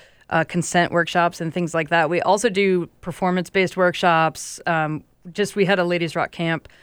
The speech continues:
just a few weeks ago, and we had this great woman, Kim Archer, who's a, a s-, just a really collected, wise, really just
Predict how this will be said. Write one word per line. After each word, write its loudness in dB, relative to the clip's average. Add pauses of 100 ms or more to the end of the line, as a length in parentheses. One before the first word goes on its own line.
(120)
just -10
a 2
few -4
weeks -2
ago, 2
and -4
we -4
had -2
this -6
great -4
woman, -2
Kim -6
Archer, -2 (380)
who's -4 (200)
a, -4 (280)
a -4
s-, -14
just -6
a 2
really -2
collected, -2
wise, -2
really -2 (420)
just -10